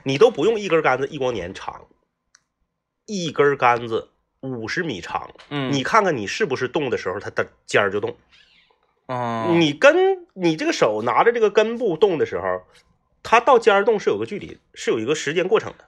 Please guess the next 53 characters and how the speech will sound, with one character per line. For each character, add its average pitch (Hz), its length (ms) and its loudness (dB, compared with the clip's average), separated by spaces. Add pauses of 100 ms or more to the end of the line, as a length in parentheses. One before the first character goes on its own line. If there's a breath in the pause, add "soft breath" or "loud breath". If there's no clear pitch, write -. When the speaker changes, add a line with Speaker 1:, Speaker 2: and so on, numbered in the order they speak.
Speaker 2:
哦， 190 220 6
我 151 120 4
知 151 140 0
道 156 80 8
了。 123 220 2
Speaker 1:
哎。 175 520 4 (260)
Speaker 2:
它 285 220 6
和 156 220 2
这 226 180 0
根 185 240 0
棍 220 220 -2
子 151 100 0
的 151 100 4
软 117 220 0
硬 135 140 -8
度 220 100 -2
有 107 80 -2
关。 - 180 -12 (140)
Speaker 1:
哎。 107 340 -2 (200 loud breath)
Speaker 2:
就 269 120 4
我 196 80 8
们 135 140 0
看 220 300 4
那 190 100 0
个 117 300 4
啥 87 240 0
呀， 143 180 4 (1500 loud breath)
看 180 200 -2
运-， 165 260 -4
那 139 100 -6
个 104 300 -2
运 110 240 -6
动 165 80 -2
会 277 160 4 (240)
啊， 135 460 2
奥 156 100 2
运 170 80 2
会 208 100 2
上 160 120 0 (200 loud breath)
Speaker 1:
撑 156 140 2
杆 170 140 4
跳。 214 80 4
Speaker 2:
撑 285 80 2
杆 277 140 6
跳。 277 340 0
Speaker 1:
嗯。 117 220 -10 (200)
Speaker 2:
这 453 160 4
个 403 60 2
杆 127 200 2
子 117 120 -6
就 113 80 -4
是 113 160 -6
了， 101 180 -4